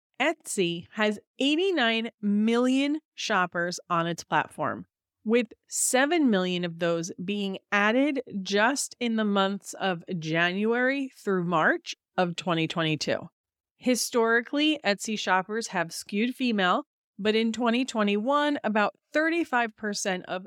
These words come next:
new shoppers identified as men. Etsy is also seeing a big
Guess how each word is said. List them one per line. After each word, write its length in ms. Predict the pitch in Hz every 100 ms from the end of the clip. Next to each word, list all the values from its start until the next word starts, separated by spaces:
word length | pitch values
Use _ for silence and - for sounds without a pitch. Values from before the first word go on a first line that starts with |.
| - 214
new 380 | 226 311 403
shoppers 600 | 381 - 170 165 170 196 -
identified 680 | 190 180 170 175 - 160 175
as 220 | 185 208
men. 320 | 247 285 151 - _ _ _ _ _ _
Etsy 500 | 240 311 - 269 240 -
is 200 | 220 214 -
also 420 | 247 359 359 262
seeing 440 | 214 226 202 196 -
a 80 |
big 360 | 196 240 392